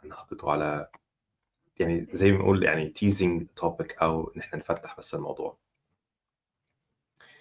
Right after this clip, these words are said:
أنا باحاول أشوف إزاي أعمل، آآ،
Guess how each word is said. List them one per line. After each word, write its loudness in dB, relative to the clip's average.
أنا -4
باحاول 4
أشوف -2
إزاي 8
أعمل، 4
آآ، 0